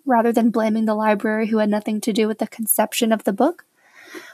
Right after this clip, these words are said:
Not to say it would be appropriate to come after Doctor Seuss in his grave, but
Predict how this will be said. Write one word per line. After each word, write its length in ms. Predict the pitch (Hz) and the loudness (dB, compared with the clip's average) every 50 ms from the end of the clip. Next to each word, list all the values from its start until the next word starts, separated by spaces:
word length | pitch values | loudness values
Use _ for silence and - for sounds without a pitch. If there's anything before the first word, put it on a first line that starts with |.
| - _ _ _ 381 | -20 _ _ _ 2
Not 180 | 381 392 381 - | 2 4 4 4
to 60 | 247 | 2
say 140 | - - 220 | 4 4 2
it 60 | 214 | 2
would 100 | 214 196 | 2 2
be 80 | 214 | 2
appropriate 640 | 208 202 - - - 214 208 - 208 202 196 - - | 2 2 0 -2 -2 -2 0 0 0 0 0 -2 -6
to 140 | - 214 - | -8 -10 -10
come 280 | - - - 214 208 | -6 -4 -2 0 0
after 240 | 202 208 - - 196 | -2 -2 -4 -4 -2
Doctor 300 | 202 208 214 - - 220 | -2 -2 -2 -2 -4 -6
Seuss 320 | - - 226 214 208 - | -4 -4 -2 -4 -2 -2
in 60 | 208 196 | -2 -2
his 180 | 190 202 - | -2 -2 -2
grave, 340 | - - 226 226 214 208 - - | 0 0 0 0 0 -2 -2 -2
but 220 | - 202 202 277 | 0 0 0 0